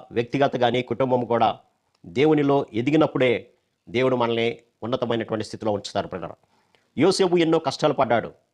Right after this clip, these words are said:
అనేక శ్రమలను అనుభవించాడు. అయినప్పటికీ కూడా దేవుడు అతనిని విడిచిపెట్టలేదు. కానీ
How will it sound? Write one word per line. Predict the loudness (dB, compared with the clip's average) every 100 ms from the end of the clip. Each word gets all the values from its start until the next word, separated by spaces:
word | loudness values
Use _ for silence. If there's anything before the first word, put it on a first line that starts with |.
| _ _ _ -4
అనేక | 0 2 2
శ్రమలను | -2 -2 2 4 4 4 0 -2
అనుభవించాడు. | 0 0 0 -2 -4 -4 _ _ _ _ _ _ 0
అయినప్పటికీ | 2 2 0 0
కూడా | 2 2
దేవుడు | 4 4 4
అతనిని | 4 2 2 2
విడిచిపెట్టలేదు. | 0 -2 -4 0 0 0
కానీ | -2 -2